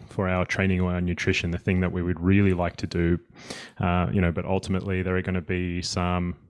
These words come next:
limitations to what we can do over time. You might have an injury, you might have illness, you might have a change in your schedule,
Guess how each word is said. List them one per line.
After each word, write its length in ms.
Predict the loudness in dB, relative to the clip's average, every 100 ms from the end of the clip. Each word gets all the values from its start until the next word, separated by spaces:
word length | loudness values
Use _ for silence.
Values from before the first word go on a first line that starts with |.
| _ 0
limitations 760 | 2 2 4 2 2 -2 -2
to 420 | -2 0 0 0
what 160 | -2 -4
we 100 | -6
can 140 | -6
do 280 | -4 -2 -2 -6 _ -2
over 160 | 0 0
time. 380 | 0 0 0 -2 -14 _ -6
You 80 | -2
might 200 | 0 0
have 540 | 0 0 2 0 -2
an 100 | -4
injury, 340 | 0 0 0 -2
you 60 |
might 220 | -2 -4 -4
have 220 | -6 -6
illness, 420 | -2 -2 -2 -6
you 60 | -6
might 120 | -4
have 120 | -4
a 40 | -4
change 280 | -2 -2 -2
in 60 |
your 100 | -4
schedule, 640 | -4 0 0 2 2 0